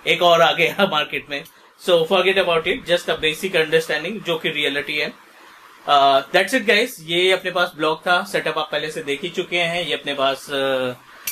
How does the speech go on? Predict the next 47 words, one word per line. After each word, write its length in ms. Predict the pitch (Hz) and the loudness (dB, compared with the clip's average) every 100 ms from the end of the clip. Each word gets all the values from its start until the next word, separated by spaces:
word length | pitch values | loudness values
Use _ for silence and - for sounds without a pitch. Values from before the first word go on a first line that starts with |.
| - | 0
अ, 200 | 139 131 | 2 4
माइक 300 | 139 156 - | 4 0 0
जिससे 260 | 156 160 170 | -6 -2 0
हम 180 | 151 151 | 0 -4
कोशिश 380 | - 190 214 202 | -2 0 0 -2
करते 240 | 185 175 | 0 0
हैं 140 | 175 | 0
कि 100 | 175 | 0
क्लियर, 440 | 180 175 180 196 190 _ | -2 2 4 4 0 _
क्रिस्टल 360 | 190 233 254 247 | -6 0 2 2
क्लियर 300 | 233 214 202 | 2 0 2
आवाज 260 | 185 180 | 2 0
जाए 120 | 180 175 | 2 2
हमारे 360 | 165 170 165 - - - | 4 4 0 -4 -18 -2
जो 180 | 156 170 | 4 6
भी 160 | 170 | 4
स्टूडेंट्स 460 | 165 170 165 165 180 | 2 2 2 0 -4
हैं 60 | |
उनके 220 | 160 156 160 | -4 -2 0
पास। 340 | 160 170 - - | 2 0 -4 -6
और 560 | 127 131 131 131 131 139 _ 143 | -2 0 2 0 -2 -6 _ -2
ये 60 | |
अपना 180 | 151 139 | 0 0
workstation 580 | 135 175 - 285 285 370 - _ _ _ - | 0 0 0 0 0 -2 -8 _ _ _ -2
जो 100 | 165 | 0
हाई 220 | 170 165 | 2 2
configuration 600 | 180 185 202 180 190 180 | 2 -2 -2 -2 -2 -4
के 100 | 175 | -4
लिए 140 | 180 175 | 0 0
हमारा, 220 | 165 165 | 2 2
अ, 640 | 156 - 143 139 135 131 131 - - _ _ 151 | 0 -2 -2 0 0 0 -4 -10 -20 _ _ -2
जो 100 | 175 | 2
virtualization, 720 | 196 220 196 180 180 196 175 | 2 4 2 2 0 -2 0
migration 520 | 175 170 170 180 170 | 0 -2 -4 -6 -4
वगैरह 240 | 165 160 | -2 -2
के 120 | 160 156 | -2 -2
लिए 280 | 151 160 | -2 -2
आप 220 | 160 139 156 | -2 -4 -4
इस 80 | |
पे 120 | - 143 | -4 -2
task 240 | 139 - | -2 -2
perform 280 | 156 151 139 | -6 -6 -6
कर 120 | 143 | -6
सकते 260 | 156 139 151 | -6 -6 -4
हैं, 100 | 139 | 2
बहुत 300 | 143 147 151 | 4 4 0
ही 160 | 143 | -2